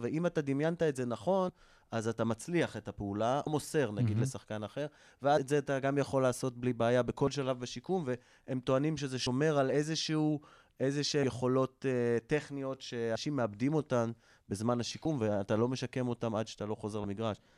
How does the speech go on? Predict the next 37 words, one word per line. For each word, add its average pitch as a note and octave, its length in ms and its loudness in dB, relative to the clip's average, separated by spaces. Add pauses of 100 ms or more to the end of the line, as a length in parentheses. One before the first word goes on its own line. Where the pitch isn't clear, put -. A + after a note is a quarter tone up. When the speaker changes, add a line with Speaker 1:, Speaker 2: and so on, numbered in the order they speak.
(200)
Speaker 1:
אז, F#2 200 -6
אה, G2+ 520 0 (180)
אלה C3 80 -2
דברים B2 260 0
Speaker 2:
אגב, G2+ 180 0
הפעם G#2 240 -2
הראשונה F#2+ 320 -4
שאני F#2+ 220 -2
ראיתי F#2 200 -2
בלייזפוד F#2 400 -6
היה F#2 120 -4
אצלם, F#2 360 -4
אה, F2+ 40 -4 (320)
אצלם G2 280 -4
במכון, F#2+ 400 -4 (120)
Speaker 1:
Mm. G2 40 -6 (380)
Speaker 2:
ואז F#2+ 260 -6
אני, F#2 280 -2
אה, F#2 60 -2
מיהרתי, G2 300 0
ואז A#2+ 200 6
זה A#2 80 2
נכנס G2+ 380 -2
ל-, F#2+ 220 -2
לעולם F#2+ 320 -2
שלנו F#2 300 -6
מאוד F2 200 -8
חזק. G#2+ 380 -8 (600)
אה, G2+ 340 2 (220)
אבל G2 200 2
גם, A#2 160 4
אה, G2+ 180 2
בריינטק A2 560 2
ובכלל G2 460 0 (120)
ה-, F2+ 380 -2
הספורטק, G#2 560 -2
אה, F#2+ 60 0